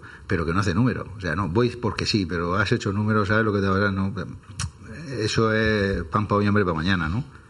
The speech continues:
Y hay que mirar un poco a futuro. Y ese tipo de, de, de, de empresas, ¿no? Que, que estamos y que cada día hay más, pues, eh, son mucho más fiables.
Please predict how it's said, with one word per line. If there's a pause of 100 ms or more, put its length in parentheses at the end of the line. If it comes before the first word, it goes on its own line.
(480)
Y
hay
que
mirar
un
poco
a
futuro. (600)
Y
ese
tipo
de,
de,
de, (440)
de
empresas,
¿no?
Que,
que
estamos
y
que
cada
día
hay
más, (560)
pues,
eh, (760)
son
mucho
más
fiables.